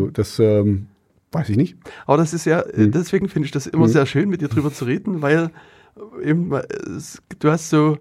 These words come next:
Speaker 1: einige Common Misconceptions, die
Speaker 2: Okay,
Speaker 1: man so
Speaker 2: die, die man dann aus dem Weg räumen kann.
Speaker 1: Genau,
Speaker 2: Das,
Speaker 1: und
Speaker 2: deswegen bin ich doch hier.
Speaker 1: Ja,
Speaker 2: Ich
Speaker 1: das
Speaker 2: bin
Speaker 1: ist
Speaker 2: der
Speaker 1: doch
Speaker 2: Mist-Conceptioner.
Speaker 1: Ja, Mister
Speaker 2: Okay.
Speaker 1: Conception.
Speaker 2: Mhm.
Speaker 1: Weil das, also dieser Begriff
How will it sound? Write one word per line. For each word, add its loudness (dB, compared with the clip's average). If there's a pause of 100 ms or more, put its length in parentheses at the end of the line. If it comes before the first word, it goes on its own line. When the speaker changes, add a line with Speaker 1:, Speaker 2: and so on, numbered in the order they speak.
(300)
Speaker 1:
einige 2
Common 2
Misconceptions, -6
die -2
Speaker 2:
Okay, 2
Speaker 1:
man 2
so 0
Speaker 2:
die, 2
die 0
man 4
dann 2
aus 0
dem 0
Weg -2
räumen 2
kann. -4
Speaker 1:
Genau, 2
Speaker 2:
Das, -4
Speaker 1:
und -8
Speaker 2:
deswegen 2
bin 4
ich 0
doch 0
hier. 0 (140)
Speaker 1:
Ja, 0
Speaker 2:
Ich -2
Speaker 1:
das -10
Speaker 2:
bin 4
Speaker 1:
ist 4
Speaker 2:
der 6
Speaker 1:
doch 4
Speaker 2:
Mist-Conceptioner. 0 (140)
Speaker 1:
Ja, -2 (240)
Mister 2
Speaker 2:
Okay. 2
Speaker 1:
Conception. -2
Speaker 2:
Mhm. 2 (1800)
Speaker 1:
Weil 0
das, -6 (100)
also 2 (380)
dieser 0
Begriff -2